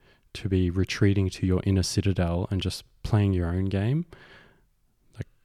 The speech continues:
we need to be figuring out, I believe at least, we need to be figuring out ways that we can,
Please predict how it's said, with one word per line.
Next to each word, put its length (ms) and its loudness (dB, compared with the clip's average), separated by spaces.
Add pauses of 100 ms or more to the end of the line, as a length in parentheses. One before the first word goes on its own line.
(160)
we 180 4
need 180 6
to 100 0
be 280 4
figuring 920 0
out, 280 0
I 140 0
believe 280 0
at 60 -6
least, 200 -4
we 80 -2
need 140 2
to 60 -4
be 100 2
figuring 400 2
out 180 -2
ways 340 0
that 140 -2
we 100 -2
can, 360 -4